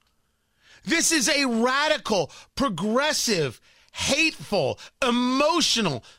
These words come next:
childlike point of view. And that's just not a way to run a country.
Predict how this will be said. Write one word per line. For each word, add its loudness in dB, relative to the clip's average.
childlike 0
point 0
of 0
view. -4
And -4
that's -4
just -6
not 0
a -2
way 0
to -2
run -2
a -6
country. -12